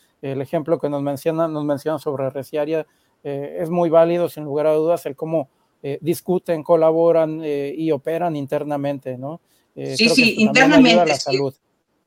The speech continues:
Speaker 2: si apura-, si, si trabajas así internamente, es que ya vas a trabajar así con, con las diferentes redes, por ejemplo, o comunidades, ¿no?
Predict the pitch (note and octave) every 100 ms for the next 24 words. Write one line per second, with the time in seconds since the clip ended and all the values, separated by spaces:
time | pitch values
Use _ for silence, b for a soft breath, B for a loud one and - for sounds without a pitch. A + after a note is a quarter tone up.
0 | _ - - G3 G3 C4 C4+ - - G#3
1 | F#3+ F#3 - F#3 F#3+ G#3 - D4 A#3+ G#3+
2 | G3 F3+ G#3 A#3 B3+ G3+ E3 - F#3+ F3
3 | E3+ D#3+ F3 - G#3+ E3+ E3+ - F#3+ -
4 | A3+ - F#3 - _ _ - E3+ F3 D#3
5 | E3+ F#3+ A#3 C#4+ - F4 B3+ E3 - D3
6 | - G3 A3 - C#3 C#3+ D3 D3 D3 E3
7 | A3 C#3+ C3 C3 A#3 D4